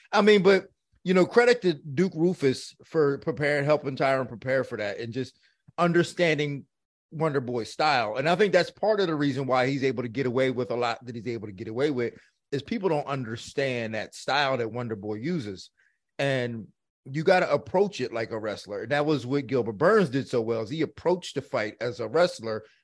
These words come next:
Then it was, it made it easier for him to strike with him.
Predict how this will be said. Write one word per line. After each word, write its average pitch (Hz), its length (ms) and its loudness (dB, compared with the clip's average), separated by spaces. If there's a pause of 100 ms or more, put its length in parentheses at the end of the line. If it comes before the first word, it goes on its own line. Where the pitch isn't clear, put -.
(160)
Then 151 160 2
it 156 60 0
was, 139 180 0
it 143 320 -6
made 135 220 -4
it 127 120 -8
easier 156 380 -2
for 135 100 -2
him 120 200 -4
to 113 100 -14
strike 175 400 -2
with 113 140 -4
him. 87 140 -10